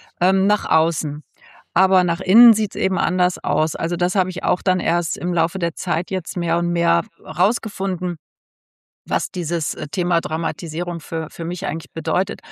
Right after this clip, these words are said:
Und dass das eher, äh, dass, dass dieses Hin- und Herschwingen zwischen den Extremen, auch diesen, zwischen diesen verstehen-, verschiedenen Gefühlstönungen, die man so haben kann,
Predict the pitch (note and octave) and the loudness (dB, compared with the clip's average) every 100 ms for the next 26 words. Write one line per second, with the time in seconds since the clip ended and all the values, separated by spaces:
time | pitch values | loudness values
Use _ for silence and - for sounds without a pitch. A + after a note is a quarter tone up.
0 | - - - E3+ E3+ E3 - E3+ - D#3+ | -20 -20 -8 -4 0 -2 -4 -8 -6 -4
1 | E3+ D#3+ - D#3+ D#3 D#3 - - _ E3 | 0 -2 -2 -4 -4 -6 -12 -20 _ -8
2 | E3+ - E3 D#3+ - E3+ D#3+ E3 - F#3+ | -8 -6 -4 -4 -4 -4 -4 -4 -2 0
3 | E3+ D#3 F3+ G3+ - F3+ E3+ E3 - E3+ | 0 -2 0 0 0 -2 0 -2 -6 -6
4 | F3+ E3 E3+ D#3+ - - - F#3 G#3 G3 | -2 0 -2 -4 -8 -10 -2 2 4 4
5 | - E3+ - - - _ F3+ E3+ F3 E3 | 0 -2 -4 -20 -20 _ -4 0 0 -2
6 | - _ _ _ - F#3 - E3+ E3+ E3+ | -6 _ _ _ -8 -6 -2 0 0 -2
7 | - E3+ - G3+ F#3+ - - G3 F#3+ F3 | -4 -6 -2 -2 -2 -6 -4 -2 0 0
8 | E3 - G#3 A3+ - - G3 A#3 C4 F3 | -4 -4 -4 -4 -8 -2 4 6 6 4
9 | F3 A3 G3+ G3 G3+ F#3 E3 F3+ F3+ G3+ | 4 4 4 4 4 2 0 0 0 0
10 | F#3+ - D#3 E3 | -4 -4 -2 -2